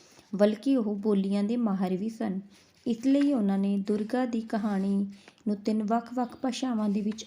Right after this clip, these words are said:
ਅਨੁਵਾਦ ਕੀਤਾ ਸੀ। ਸੋਲਾਂ ਸੌ ਅੱਸੀ ਈਸਵੀ ਦੇ ਵਿੱਚ ਜਦੋਂ ਔਰੰਗਜ਼ੇਬ ਦੇ ਹੁਕਮ ਦੇ ਕੇ ਸੰਸਕ੍ਰਿਤ ਦੇ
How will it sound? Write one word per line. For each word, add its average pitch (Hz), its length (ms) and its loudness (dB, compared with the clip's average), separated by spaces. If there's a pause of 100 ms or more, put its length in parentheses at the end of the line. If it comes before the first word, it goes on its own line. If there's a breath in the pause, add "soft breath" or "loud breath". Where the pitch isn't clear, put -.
ਅਨੁਵਾਦ 196 380 4
ਕੀਤਾ 202 340 -2
ਸੀ। 202 260 -4 (840 loud breath)
ਸੋਲਾਂ 240 360 6
ਸੌ 285 260 4 (200)
ਅੱਸੀ 202 240 -2 (100)
ਈਸਵੀ 208 320 0
ਦੇ 202 160 0
ਵਿੱਚ 202 280 -2
ਜਦੋਂ 202 340 -2
ਔਰੰਗਜ਼ੇਬ 196 720 2 (220)
ਦੇ 208 180 0
ਹੁਕਮ 202 360 0
ਦੇ 196 180 0 (120)
ਕੇ 196 220 -2
ਸੰਸਕ੍ਰਿਤ 208 440 -4
ਦੇ 202 160 0